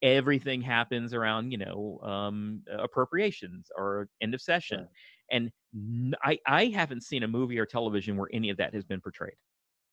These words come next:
Speaker 1: I don't
Speaker 2: That
Speaker 1: know,
Speaker 2: is
Speaker 1: maybe I'm
Speaker 2: totally true.
Speaker 1: missing, and people can let me know what I'm missing, but I would like to see where, where that, the real life aspects of the legislative calendar are, are taken into account.
Speaker 2: Although I hear some people wanna make a movie about, uh, the big housing bill's demise at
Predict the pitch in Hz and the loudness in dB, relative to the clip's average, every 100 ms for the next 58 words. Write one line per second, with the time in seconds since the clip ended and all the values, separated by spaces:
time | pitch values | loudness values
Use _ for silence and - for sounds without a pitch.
0 | _ _ _ - 135 131 165 160 139 160 | _ _ _ 6 8 6 6 6 4 0
1 | 117 113 110 135 139 131 120 104 101 117 | -2 -2 -2 -2 -2 -2 -2 -2 0 0
2 | 107 98 92 95 95 - 90 101 98 123 | 0 -2 -4 -6 -8 -12 -8 -4 -2 0
3 | 139 113 107 - 131 117 98 98 _ _ | 0 0 -4 -8 -6 -4 -4 -8 _ _
4 | _ 117 113 110 - 113 110 104 101 - | _ 0 2 2 0 -2 0 2 0 -2
5 | 107 101 101 127 131 101 101 110 107 - | -4 -2 0 2 2 2 -2 -2 -4 2
6 | 104 - 107 101 - 95 95 - _ _ | 2 2 -8 -10 -12 -10 -12 -12 _ _
7 | 120 117 117 - 113 101 - - 104 104 | -2 -2 -2 -6 -4 -4 -10 -10 -8 -6
8 | 101 92 98 - _ 101 90 92 98 - | -8 -10 -14 -18 _ -12 -12 -10 -14 -12
9 | 92 - 92 90 92 - - _ _ _ | -14 -12 -16 -16 -20 -20 -20 _ _ _
10 | _ _ _ - 143 127 120 135 120 139 | _ _ _ -2 4 6 6 4 4 -2
11 | 139 123 113 117 131 143 110 107 107 95 | -4 -2 0 4 4 2 -2 -4 -6 -4
12 | 104 95 101 92 - 95 98 95 92 98 | -2 0 0 -2 -6 -4 -2 -4 -6 -4
13 | 110 98 117 123 117 92 98 92 - 98 | -4 -2 -2 -2 -4 -6 -4 -6 -8 -8
14 | 95 92 92 95 | -6 -6 -8 -8